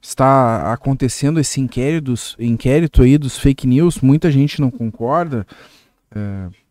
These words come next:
não concorda com o que tá acontecendo lá com a Jovem Pan e da forma que ele foi, vamos dizer assim, processado, preso e tudo mais.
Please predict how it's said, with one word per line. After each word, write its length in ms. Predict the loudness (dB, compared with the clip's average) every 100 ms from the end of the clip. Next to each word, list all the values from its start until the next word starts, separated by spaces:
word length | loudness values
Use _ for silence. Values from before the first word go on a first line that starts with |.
| _
não 220 | 0 0
concorda 460 | 2 0 6 6 6
com 100 | 4
o 40 |
que 80 | 2
tá 100 | 2
acontecendo 540 | 2 4 2 2 0 2
lá 100 | 0
com 120 | 2
a 40 |
Jovem 300 | 2 4 2
Pan 340 | 2 2 2 0 _ _ _ _ _ _ _ _ _ _ _ _ _ _ -20 _ _
e 400 | 0 2 2 0
da 140 | 4 2
forma 760 | 4 4 4 4 2 0 -4 -12 _ _ _ _ _ _
que 460 | -4 -2 0 -2 2
ele 440 | 4 4 4 2 -2 _ _ _ _ _ _ _ _ _ _ _ _ _ _ 2
foi, 560 | 4 6 4 0 -2
vamos 220 | -4 -4 -4
dizer 140 | -4
assim, 480 | -4 -4 -4 -2 -4
processado, 680 | -6 -6 -6 -4 -4 -4 -2
preso 380 | 2 2 2
e 20 | 0
tudo 200 | 0 0
mais. 440 | 0 -2 -4 -8